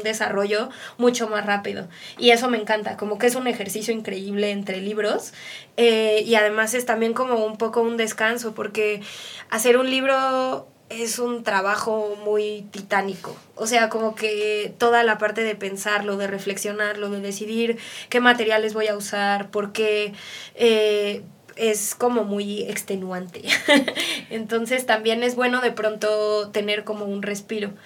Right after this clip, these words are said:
Eh, me gusta mucho hacer cosas infantiles, me gusta mucho hacer cosas adultas, más bien me gusta hacer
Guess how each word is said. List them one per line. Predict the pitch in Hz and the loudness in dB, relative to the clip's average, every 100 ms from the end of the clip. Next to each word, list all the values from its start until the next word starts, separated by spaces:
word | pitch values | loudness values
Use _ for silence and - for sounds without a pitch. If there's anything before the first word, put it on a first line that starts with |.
| - - - | -16 -16 -2
Eh, | 240 233 226 233 | 4 4 2 0
me | 247 | 2
gusta | 262 339 339 302 | 2 2 2 2
mucho | 269 302 254 220 | 0 -2 0 0
hacer | 202 202 208 | 0 -2 -4
cosas | 214 220 214 | -4 -6 -6
infantiles, | 208 214 202 226 226 285 - - | -10 -10 -8 -4 -2 -4 -6 -16
me | - 196 | -8 -6
gusta | 196 196 | -4 -4
mucho | 196 226 226 | -4 -4 0
hacer | 233 226 208 | 0 0 -6
cosas | 202 202 208 | -8 -10 -8
adultas, | 202 202 226 214 302 - - - - | -4 -4 0 2 2 -2 -14 -16 -4
más | 233 240 233 | 4 6 6
bien | 240 240 233 | 2 2 -2
me | 202 | -2
gusta | 185 175 208 | -4 -6 -8
hacer | 202 | -8